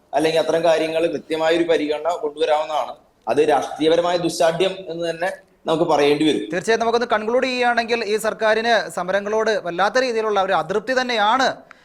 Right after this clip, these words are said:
Speaker 2: എന്ന് വേണമെങ്കിൽ കൺക്ലൂഡ് ചെയ്യാം, അല്ലേ?
Speaker 1: അല്ല, അതിപ്പോ അവര് ഇപ്പൊ പറയുന്നത് സമരങ്ങളൊക്കെ നയിക്കുമ്പോ അതിനകത്ത്, ഏഹ്, മഷിക്കുപ്പിയുടെ കഥയും മറ്റും കാര്യങ്ങളും പറഞ്ഞ് പുച്ഛിക്കുന്ന ഒരു പ്രത്യേകതരം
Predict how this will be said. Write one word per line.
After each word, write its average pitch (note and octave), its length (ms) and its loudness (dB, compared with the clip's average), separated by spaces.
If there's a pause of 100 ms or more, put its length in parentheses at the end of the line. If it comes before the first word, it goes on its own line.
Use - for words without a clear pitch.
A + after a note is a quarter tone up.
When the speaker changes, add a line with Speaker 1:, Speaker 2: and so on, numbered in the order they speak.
(240)
Speaker 2:
എന്ന് G#3+ 180 -4
വേണമെങ്കിൽ A3 360 0
കൺക്ലൂഡ് G3+ 320 -4
ചെയ്യാം, E3+ 320 0
അല്ലേ? F3 220 0 (440)
Speaker 1:
അല്ല, E3+ 160 2
അതിപ്പോ C#3+ 420 0
അവര് F3+ 240 4
ഇപ്പൊ G#3 160 -2
പറയുന്നത് G3 640 -2 (180)
സമരങ്ങളൊക്കെ F3+ 920 0
നയിക്കുമ്പോ F#3 380 -2
അതിനകത്ത്, F#3 600 -4 (340)
ഏഹ്, E3 160 2
മഷിക്കുപ്പിയുടെ E3+ 720 0
കഥയും F3+ 240 0
മറ്റും F3+ 280 -2
കാര്യങ്ങളും F3 320 0
പറഞ്ഞ് F3 280 -4
പുച്ഛിക്കുന്ന E3+ 600 -2
ഒരു F3+ 80 2
പ്രത്യേകതരം F3 680 0